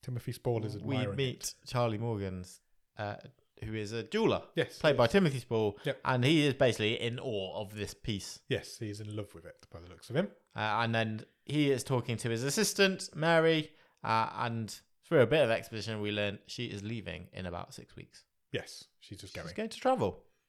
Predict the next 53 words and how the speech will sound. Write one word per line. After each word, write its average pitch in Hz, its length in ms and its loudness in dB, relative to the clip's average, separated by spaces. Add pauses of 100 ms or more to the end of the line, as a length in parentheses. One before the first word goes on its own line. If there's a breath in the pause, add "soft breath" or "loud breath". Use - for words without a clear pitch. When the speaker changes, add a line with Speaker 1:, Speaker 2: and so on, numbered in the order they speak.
(340 soft breath)
Speaker 1:
This 165 380 4
film 143 540 4
is 120 200 -4
set - 320 -2
in 113 300 -4
a 110 220 -2 (180)
high-end 127 420 4
London 113 360 -6
jewellery 98 260 -10
shop. - 340 -10 (100)
Speaker 2:
Yep. - 200 -2 (220 soft breath)
Speaker 1:
And 110 160 -6
was 110 120 -4
filmed 131 360 2
in 104 100 -6
a 101 60 -6
high-end 101 400 -8
London 98 260 -12
jewellery 95 240 -16
shop. 113 320 -12
Speaker 2:
Oh, 120 80 -2
okay. 123 340 -4
Speaker 1:
All 139 80 0
of 135 80 -2
the 135 60 -2
jewellery 123 300 2
in 117 100 -4
the 117 60 -6
film 120 200 -6
is 107 120 -10
real. 131 320 -2 (360)
Speaker 2:
Oh, 180 180 -10
brilliant. 160 220 -4
Speaker 1:
Two 190 140 8
of 160 100 4
the - 60 0
pieces 139 360 -4
in 160 160 0
the 139 60 -2
film 120 380 -6 (520 soft breath)
are 123 80 -2
worth 123 260 0
more 120 120 0
than 113 140 -4
the 113 80 -6
budget 117 360 -4
of 107 180 -10
the - 80 -14
film. 98 180 -14 (160)
Speaker 2:
Oh, 107 220 -2
okay. 90 280 -6 (140)
Speaker 1:
That's - 180 -4
crazy 95 360 -8